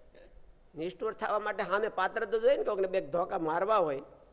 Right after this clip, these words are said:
અને ફટકો મારવો હોય તો એ નિષ્ઠુર કહેવાય ને.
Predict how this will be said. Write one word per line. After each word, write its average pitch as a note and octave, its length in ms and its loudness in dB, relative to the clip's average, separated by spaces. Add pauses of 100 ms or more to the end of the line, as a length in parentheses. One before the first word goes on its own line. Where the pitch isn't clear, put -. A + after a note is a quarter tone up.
(2000)
અને D#3 220 -8
ફટકો F#3 340 0
મારવો F#3+ 420 2
હોય C3+ 240 -4 (1300)
તો C4 60 -6
એ G#3+ 220 0
નિષ્ઠુર A3+ 400 0
કહેવાય D#4 260 0
ને. - 160 -10